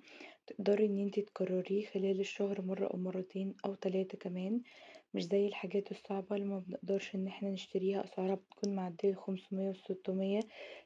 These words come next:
لو قدرتي تجمعي تمنها مرة، مش هتعرفي تجمعي تمنها مرتين تلاتة كمان. فده من الحاجات المتوفرة اللي هتقدري تجيبيها دايمًا، وهيكون عندك منه على طول في البيت،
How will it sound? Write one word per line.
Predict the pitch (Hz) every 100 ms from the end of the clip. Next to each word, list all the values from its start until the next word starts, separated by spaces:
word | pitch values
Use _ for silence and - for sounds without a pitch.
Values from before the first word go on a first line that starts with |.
| -
لو | 202
قدرتي | - 190 202 202
تجمعي | 185 190 185 196 196 196 202 -
تمنها | 185 190 196 196
مرة، | 190 202
مش | 196 -
هتعرفي | 185 185 185
تجمعي | 185 185 185 190
تمنها | 190 185 190 190 -
مرتين | 190 185 185 196 196
تلاتة | 190 185 196 202
كمان. | 180 196 240 - _ - - - _ _ _ -
فده | 190 185 175
من | 202 214
الحاجات | 208 190 196 202
المتوفرة | 190 185 190 202 214
اللي | 208 196
هتقدري | 185 - - 196 196
تجيبيها | - 190 196 -
دايمًا، | 196 196 196 214 254 - - - _ -
وهيكون | 196 196 196 214 214
عندك | 202 208 214 214 202
منه | 202 208 196
على | 185 185
طول | 185 185
في | -
البيت، | 185 160 160